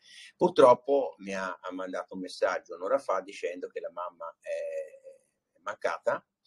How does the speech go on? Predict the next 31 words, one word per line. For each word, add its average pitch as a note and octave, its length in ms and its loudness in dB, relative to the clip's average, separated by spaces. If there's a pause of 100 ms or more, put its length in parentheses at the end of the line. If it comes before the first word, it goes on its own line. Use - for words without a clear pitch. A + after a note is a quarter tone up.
(360)
si - 200 -6
era F2+ 300 -2
ammalata F2+ 500 -4
recentemente, F2 1200 -6 (300)
mm, D#2+ 340 -20
era E2+ 180 -2
caduta A#2 680 4
e F#2 100 -6
poi F2+ 200 0
è E2 60 -6
stata - 280 -8
male, A2 380 0
e F#2+ 80 -8
poi F2+ 240 -6
hanno F2 140 -8
trovato E2+ 300 -6
qualcosa G2+ 380 -4
al - 80 -4
fegato, E2+ 380 -6
praticamente D#2+ 680 -16
sono - 220 -20
partite - 340 -8
le F2+ 80 0
metastasi E2+ 800 -4 (680)
e G#2+ 100 -6
se C3 160 2
n'è C#3 100 10
andata F#2 500 2
in F2 400 -10
poche F#2 240 -4
settimane. - 520 -20